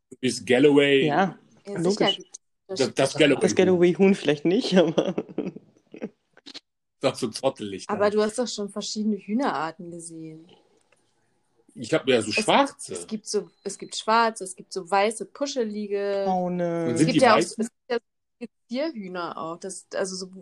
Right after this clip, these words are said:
Speaker 2: die werden ja auch richtig gezüchtet.
Speaker 1: Und gibt's dann auch so Rassismus unter Hühnern?
Speaker 3: Vielleicht.
Speaker 2: Ich glaub
Speaker 3: Nein.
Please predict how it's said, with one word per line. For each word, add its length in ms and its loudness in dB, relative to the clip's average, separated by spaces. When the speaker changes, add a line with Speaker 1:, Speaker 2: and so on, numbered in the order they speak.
Speaker 2:
die 240 -18
werden 180 0
ja 100 -4
auch 80 -10
richtig 260 -8
gezüchtet. 720 -8
Speaker 1:
Und 140 -4
gibt's 220 -2
dann 160 2
auch 200 4
so 140 0
Rassismus 580 -4
unter 260 -2
Hühnern? 400 -2
Speaker 3:
Vielleicht. 480 0
Speaker 2:
Ich 100 -20
glaub 220 -2
Speaker 3:
Nein. 440 4